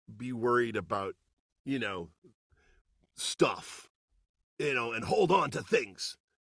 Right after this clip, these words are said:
you know, uh, uh, if I can release that, then he, I want him to be able to do that.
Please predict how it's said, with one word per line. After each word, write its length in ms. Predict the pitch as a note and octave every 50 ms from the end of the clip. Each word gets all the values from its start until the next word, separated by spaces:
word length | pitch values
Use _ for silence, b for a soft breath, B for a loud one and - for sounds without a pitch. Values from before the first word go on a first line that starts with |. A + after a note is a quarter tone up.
| _ -
you 140 | D#3 E3+
know, 320 | D#3+ C#3+ C3+ B2+ A#2+ A#2+ - -
uh, 320 | C3+ B2 A2+ G#2 A2 C3
uh, 260 | C#3 C3+ C3 B2+ A#2+ - - b b b b b b b b _ _ -
if 180 | - - -
I 120 | F3 F#3+ G3
can 200 | - F#3 E3 D3+
release 260 | C#3+ C#3 C3+ - -
that, 180 | - C3 A2+ -
then 100 | B2+ A2
he, 180 | A#2 D3 - -
I 120 | A#2+ B2+
want 200 | C3+ C#3 C3+ A#2+
him 160 | C#3 C#3+ C#3 A#2+
to 80 | A2+
be 100 | G#2+ A2+
able 160 | G#2 F#2+ F#2 F2
to 100 | F#2 E2+
do 160 | F#2 F2+ E2
that. 240 | D#2 C#2 B1+ -